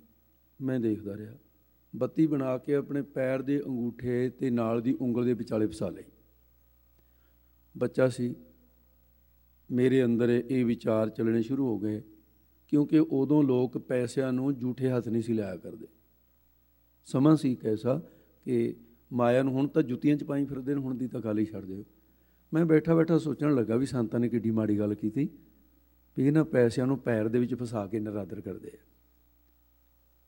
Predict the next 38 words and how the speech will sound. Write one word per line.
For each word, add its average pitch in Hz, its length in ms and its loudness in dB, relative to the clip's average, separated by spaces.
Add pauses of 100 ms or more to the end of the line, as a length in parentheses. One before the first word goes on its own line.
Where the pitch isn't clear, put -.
(400)
ਤੇ 120 140 0 (140)
ਉਸੇ 156 280 8
ਵੇਲੇ 117 520 4 (360)
ਮੇਰੇ 131 320 6
ਕਨੀ 147 320 4
ਉਹਨਾਂ 175 160 4
ਦੇ 190 100 2
ਨੇਤਰਾਂ 151 420 2
'ਚ 165 100 -2
ਬੜੀ 175 440 0
ਸ਼ਕਤੀ 120 440 -2
ਸੀ, 107 260 -2 (340)
ਸਾਹਮਣੇ 185 340 0
ਕੋਈ 165 140 2
ਝਾਕ 110 300 -4
ਨਹੀਂ 117 140 -2
ਸੀ 104 160 -6
ਸਕਦਾ। 104 400 -14 (280)
ਉਹਨਾਂ 156 200 2
ਦਾ 151 100 0
ਜਪ 117 180 0
ਤਪ 123 300 -6
ਕੁਛ - 260 -14
ਥੋੜ੍ਹਾ 110 240 -4
ਜਿਹਾ 113 100 -6
ਕਰੜਾ 95 340 -8
ਸੀ। - 180 -20 (1400)
ਨੇਤਰਾਂ 131 380 4
'ਚ 156 80 6
ਨੇਤਰ 135 300 2
ਪਾ 127 200 2
ਕੇ 131 120 -6
ਕਹਿੰਦੇ, 139 240 -2
"ਭਜੰਗਿਆ।" 113 480 2 (1080)
ਮੈਂ 113 100 -2
ਕਿਹਾ, 113 140 -4
"ਹਾਂ 101 120 -6
ਜੀ।" 98 160 -14